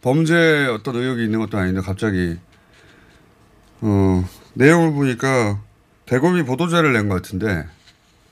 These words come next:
<laughs> 이상한 보도자료예요. 왜 화재가 났는데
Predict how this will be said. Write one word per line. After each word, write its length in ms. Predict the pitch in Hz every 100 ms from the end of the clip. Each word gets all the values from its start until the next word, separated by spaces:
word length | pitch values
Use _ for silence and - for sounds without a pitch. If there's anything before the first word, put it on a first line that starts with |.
| _ _ _ - - _ _ _ _ -
<laughs> 180 | - 120
이상한 540 | 98 - 165 175 165
보도자료예요. 680 | 110 110 98 98 90 85 80 - - -
왜 200 | - 139 - - - - - - - - _ -
화재가 280 | 135 156 165
났는데 720 | 135 104 - 113 107 101 85